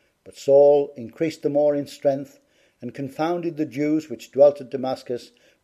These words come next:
proving that this is very Christ. And after that many days were fulfilled, the Jews took counsel to kill him. But their laying a wait was known of Saul, and they watched the gates day and night to kill him. Then the disciples took him by night,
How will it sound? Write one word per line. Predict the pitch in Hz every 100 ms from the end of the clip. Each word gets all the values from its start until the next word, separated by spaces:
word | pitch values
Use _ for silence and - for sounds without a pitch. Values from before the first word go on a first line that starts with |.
| _
proving | 160 156 143 143
that | 113 104 -
this | 151 -
is | - 139 123
very | - 101 135 139
Christ. | 131 127 110 98 _ _ _ _ _ _ _ _ _ _ _ -
And | 127
after | 190 202 180
that | 165
many | 156 196 185
days | 185 196 147
were | 131
fulfilled, | 131 113 - 110 101 107 _ _ _ _ -
the |
Jews | 117 165 160
took | - 160 -
counsel | 151 135 131 131
to | 127
kill | - 147
him. | 107 90 82 _ _ _ _ _ _ _ _
But | 131 135
their | 139
laying | 135 147 196 170
a | 143
wait | 151 139 -
was | 127 127
known | 147 202
of | 139
Saul, | - 113 90 92 _ _ _ _ _
and | 135
they | 151
watched | 147 147 -
the | -
gates | 139 127 123 -
day | 123 127 135
and | 127
night | 117 107 -
to |
kill | 110 151 123
him. | 104 85 _ _ _ _ _ _ _ _ -
Then | 127
the | 147
disciples | 151 139 147 143 139 135
took | - 170
him | 175 160
by | 151 147
night, | 127 127 -